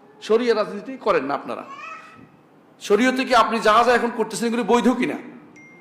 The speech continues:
এগুলি বৈধ কিনা? আপনার সংসদে নারী সদস্য আছে কিনা? ইসলামে কি এটা বৈধ কিনা? আপনার সংসদের যে নীতিগুলি আছে, এগুলি বৈধ কিনা? এগুলি বলেন না, একবার দুইবার করে বলতে থাকেন দেখি।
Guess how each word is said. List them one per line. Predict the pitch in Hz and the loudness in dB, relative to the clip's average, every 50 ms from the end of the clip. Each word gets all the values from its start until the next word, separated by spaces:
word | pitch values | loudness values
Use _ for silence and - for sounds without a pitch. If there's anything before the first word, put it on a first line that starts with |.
| - - - - - - - - _ _ - - - _ _ - _ _ _ _ _ _ _ - | -20 -20 -20 -20 -20 -20 -20 -20 _ _ -20 -20 -20 _ _ -20 _ _ _ _ _ _ _ -6
এগুলি | 180 196 233 262 | -2 0 0 2
বৈধ | 226 240 240 233 | 4 2 2 2
কিনা? | 247 240 247 185 151 - - - - - - - - - - _ _ _ _ _ _ _ _ - | 0 -2 -2 -4 -4 -6 -6 -8 -16 -20 -20 -20 -20 -20 -20 _ _ _ _ _ _ _ _ -4
আপনার | 127 - - 156 151 147 | -4 -2 -2 -4 -4 -4
সংসদে | - - 147 139 143 - 147 143 151 156 - - - - - - - - - - - - _ - - | -2 -4 -6 -6 -4 -6 -4 -2 -2 -4 -4 -4 -14 -20 -20 -20 -20 -20 -20 -20 -20 -20 _ -14 -6
নারী | 127 139 139 139 139 151 151 | 0 2 2 4 4 2 0
সদস্য | 151 165 156 143 147 143 - 156 | 0 -4 -4 -4 -4 -2 0 0
আছে | 151 139 - 139 | 0 0 -2 -6
কিনা? | 120 - 117 107 - - - - _ _ _ _ _ _ _ - _ _ _ _ _ _ _ _ _ _ - - | -8 -10 -12 -16 -16 -20 -20 -20 _ _ _ _ _ _ _ -20 _ _ _ _ _ _ _ _ _ _ -10 -10
ইসলামে | 143 139 - - 151 147 147 | -8 -8 -2 -2 0 0 0
কি | 147 156 151 | -2 -2 0
এটা | 151 147 | 0 0
বৈধ | 143 147 156 147 143 | 0 0 -2 0 -2
কিনা? | 139 139 135 120 120 127 - - - - - - - _ _ _ _ _ _ _ _ _ _ _ _ _ - - - | -4 -4 -6 -10 -10 -14 -16 -20 -20 -20 -20 -20 -20 _ _ _ _ _ _ _ _ _ _ _ _ _ -16 -6 -4
আপনার | 135 139 - 160 147 147 | -4 -4 -2 -2 -4 -4
সংসদের | 143 - - 143 143 131 135 143 139 151 160 160 151 151 | -4 -4 -4 -6 -6 -4 -6 -6 -4 -2 -2 -2 -2 -4
যে | 143 151 147 151 147 151 147 | -2 -2 -2 -2 -2 -6 -8
নীতিগুলি | 147 147 147 147 143 139 151 160 170 165 | -8 -8 -6 -6 -4 -4 -4 -4 -2 -2
আছে, | 147 - - 151 147 151 - - - - - - - - - - - - | -2 -4 -4 -4 -6 -6 -6 -10 -20 -20 -20 -20 -20 -20 -20 -20 -12 -8
এগুলি | 139 135 147 156 | -4 -2 -2 0
বৈধ | 147 151 156 147 143 | 2 2 2 2 2
কিনা? | 156 156 170 143 131 | 0 -2 -2 -4 -4
এগুলি | 127 151 170 | -4 -4 -4
বলেন | 160 196 202 170 156 | 0 2 2 2 2
না, | 160 160 | 0 0
একবার | 156 147 151 147 - | -2 0 -2 -4 -4
দুইবার | 147 143 151 131 | 0 0 0 0
করে | 160 180 | 0 -4
বলতে | 175 175 156 143 139 | -4 -4 -4 -4 -6
থাকেন | 147 156 170 151 | -6 -6 -6 -6
দেখি। | 135 123 131 - | -6 -8 -8 -10